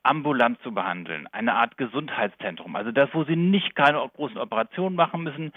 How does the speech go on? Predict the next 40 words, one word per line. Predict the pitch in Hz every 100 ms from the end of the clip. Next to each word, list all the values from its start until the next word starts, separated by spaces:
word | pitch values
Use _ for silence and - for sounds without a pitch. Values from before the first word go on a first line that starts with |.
| - - - -
wo | 127
sie |
keine | 127 - 147 139
schweren | 135 123
Erkrankungen | 117 - 147 165 165 127
brauchen, | 135 135
aber | 135 135
wo | 165
sie | -
zum | 170
Beispiel | 123 143 - -
zur | 180
Nachbehandlung | 139 131 - 123 123 120 117
hingehen | 120 107 107 104
können, | 113 104 101 - - - - -
wo | 151
sie | 156 175
abklären | 175 - 165 156 147
lassen | 139 - 135
können, | 147 143 147 - - - -
ist | 190 -
das | 175 160
denn | 160 147
ein | 139
großes | 131 139 147 147
Problem | - 113 123 139 143
oder | 131 117
ist | 123 -
das | 127 -
eher | 147 139
kein | - - 165 180
großes | 139 127 104 -
Problem? | - 90 92 73 - - - -
Und | 123 117
dafür | 123 185 185 147
soll | 123 147 170
es | 160 - - - - - _
diese, | 143 147 143
ähm, | 139 135 127 123 110
regionalen, | 123 139 135 127 135 135 131 110